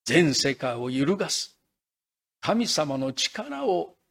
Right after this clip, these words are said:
称えるものではないでしょうか。そのことに応えて技をなされる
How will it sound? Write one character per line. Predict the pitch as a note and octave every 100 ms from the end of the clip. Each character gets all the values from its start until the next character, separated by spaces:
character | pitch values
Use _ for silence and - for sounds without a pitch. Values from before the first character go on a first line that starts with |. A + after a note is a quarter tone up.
| -
称 | C#3+ D#3
え | C#3
る | C3+
も | C3+
の | D#3
で | E3
は | D3+ B2+
な | C3
い | C3
で | B2
し | -
ょ | -
う |
か。 | - - _ _ _ _ _ _ _ -
そ | D#3+
の | D#3+
こ | C#3+
と | C#3+
に | C3+ C3+
応 | F3 F3 A#3
え | A3
て | G#3+ B3 B3 _ _ _ _ _ _
技 | C3+ C3+ C#3+
を | C3+
な | C3+ C3+
さ | E3+
れ | F3+
る | A3 G3+